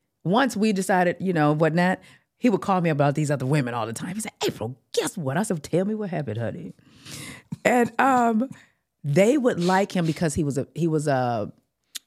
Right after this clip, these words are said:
very successful man, had retired from the military after twenty-five years and was getting ready to retire from FedEx as a, he was in, uh, more of a corporate position there. And women saw that big old house he had.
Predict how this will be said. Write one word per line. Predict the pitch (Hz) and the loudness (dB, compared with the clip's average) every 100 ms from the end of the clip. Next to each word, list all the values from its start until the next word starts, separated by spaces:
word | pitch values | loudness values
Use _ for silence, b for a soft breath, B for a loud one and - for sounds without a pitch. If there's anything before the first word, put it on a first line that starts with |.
| - | -6
very | 147 151 180 | 0 2 0
successful | 185 175 170 180 | -2 -4 -4 -2
man, | 156 143 | 0 0
had | 123 | -2
retired | 123 139 143 | 0 2 2
from | 160 180 | 2 0
the | |
military | 175 170 156 147 131 127 139 160 b b 139 | 2 2 2 0 0 0 -2 -4 b b -6
after | 135 | -4
twenty-five | 120 151 139 135 123 131 | 0 2 2 0 0 0
years | 131 127 B B - | 0 -2 B B -4
and | 151 | -2
was | 139 | 0
getting | 147 | 2
ready | 143 139 | 2 2
to | |
retire | 139 123 117 | 0 0 0
from | - 123 | -2 -4
FedEx | 120 127 170 - - - | -2 0 -2 -6 -10 -4
as | 117 120 - | -2 -2 -2
a, | 120 120 123 120 - 135 b b - | 0 0 -2 -4 -6 -10 b b -6
he | 156 | 0
was | 147 139 | 0 2
in, | 143 131 123 123 - | 2 2 2 -2 -2
uh, | 123 135 | -2 0
more | 156 | -2
of | 139 | -2
a | 131 123 - - | -2 -4 -6 -4
corporate | 170 151 143 | -4 -4 -8
position | 131 120 113 | -6 -6 -4
there. | 110 110 131 B B B B B - | -4 -4 -8 B B B B B -2
And | 160 147 156 | 0 2 2
women | 214 240 214 | 2 0 -2
saw | - - 202 202 131 110 - 165 | -6 -6 -4 0 0 -2 -6 -10
that | 139 135 113 120 - | -2 -2 -2 -6 -4
big | 139 156 | -4 0
old | 175 208 233 | 0 2 0
house | 254 254 269 | 0 -2 -2
he | - 147 | -2 0
had. | 113 107 - | 0 -2 -6